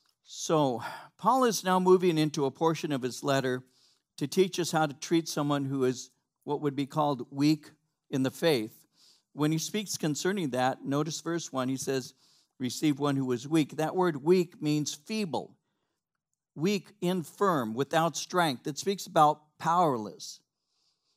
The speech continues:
So he's speaking here and he's saying, "Receive one who is without strength. Receive one who is powerless." The word receive is an important word. It means to accept.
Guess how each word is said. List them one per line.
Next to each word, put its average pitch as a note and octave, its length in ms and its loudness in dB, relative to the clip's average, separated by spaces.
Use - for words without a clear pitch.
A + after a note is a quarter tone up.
So D#3 200 0
he's D#3 160 6
speaking G#3+ 460 -2
here D3+ 240 2
and E3 100 0
he's D#3+ 140 -2
saying, D#3 400 -2
"Receive D#3+ 560 -2
one D3+ 320 2
who D3 180 2
is D#3 240 -2
without C#3 340 0
strength. F#3 440 -2
Receive F#3 440 -4
one F#3+ 220 0
who E3 140 0
is C#3 140 2
powerless." D3+ 680 0
The E3+ 140 -2
word F3+ 240 6
receive E3 680 0
is C#3+ 140 -2
an C#3+ 140 2
important C#3+ 440 -2
word. F#3+ 280 2
It - 160 -8
means E3+ 300 -2
to D3+ 120 -2
accept. - 720 -2